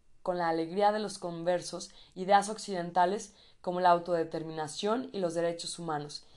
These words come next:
y quedaron consternados cuando los ingleses se negaron a estar a la altura de los mismos valores que declaraban y a conceder a los indios nativos o bien los mismos derechos que los súbditos británicos o bien la independencia. No obstante, en el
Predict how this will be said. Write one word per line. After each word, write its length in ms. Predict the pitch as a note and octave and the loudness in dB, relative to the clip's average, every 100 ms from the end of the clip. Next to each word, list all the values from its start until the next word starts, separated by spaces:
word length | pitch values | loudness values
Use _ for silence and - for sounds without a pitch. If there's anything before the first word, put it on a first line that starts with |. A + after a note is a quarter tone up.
| - | -20
y 40 | - | -4
quedaron 400 | F3+ F#3 G3+ G#3+ | 4 6 4 2
consternados 720 | F#3 E3+ E3+ D#3+ F3 G3 G#3 | -4 -4 -6 0 2 0 -2
cuando 260 | - E3+ D#3+ | -2 -2 -2
los 220 | D#3 E3+ | -6 -8
ingleses 380 | E3 F3 F3 F#3 | -2 0 -2 -6
se 120 | F#3 | -6
negaron 480 | E3 D#3+ E3 F3+ F#3 | -4 0 2 0 -4
a 60 | E3+ | -6
estar 240 | - F#3 | 0 2
a 80 | G3 | 4
la 80 | F3+ | 2
altura 340 | E3 F#3+ F#3 | 0 -2 0
de 60 | F3+ | 0
los 180 | D3+ D#3+ | -4 -8
mismos 380 | F3 F3 E3+ | -10 -10 -8
valores 480 | E3 D#3 E3+ G3 - - - - | -6 -2 -2 -2 -6 -14 -20 -10
que 80 | E3+ | -6
declaraban 680 | E3 E3 E3 F#3+ G3 G#3 - | -2 4 6 6 4 0 0
y 100 | F3+ | 0
a 100 | E3 | 0
conceder 420 | F3 E3+ E3+ G3 | -4 0 4 6
a 100 | G3+ | 6
los 200 | F#3 E3+ | 2 -4
indios 300 | F#3+ F3+ F3 | -6 -6 -6
nativos 540 | D#3 F#3+ F#3+ F#3+ - - - - | -8 -4 -4 -4 -8 -20 -18 -6
o 100 | E3+ | -2
bien 320 | F#3+ G3 G3 | 0 0 -2
los 200 | F3 D3+ | -6 -6
mismos 360 | F3+ F#3+ G#3 G3 | -6 -4 -4 -2
derechos 500 | E3+ F3+ - A#3 A3+ | -2 -2 -2 -6 -6
que 100 | F3+ | -6
los 140 | D#3+ | -6
súbditos 460 | - G#3+ A3 A3 F3 | -6 -6 -6 -8 -8
británicos 720 | F3 F3 G#3+ A3 - C4+ - _ _ - | -8 -4 -4 -4 -6 -6 -8 _ _ -10
o 100 | E3+ | -4
bien 300 | G3 A#3 B3+ | 0 -2 -2
la 180 | G3 E3 | -6 -6
independencia. 800 | D#3+ D#3 D#3 D3 C#3+ C3 - - - - _ - - _ _ - | -6 -8 -8 -8 -8 -10 -12 -12 -12 -12 _ -20 -20 _ _ -8
No 80 | G3+ | -8
obstante, 560 | G3 A3 F3+ E3 - _ - | -2 2 2 0 -10 _ -8
en 120 | E3 | -4
el 300 | D#3+ E3 E3 | -2 -2 -6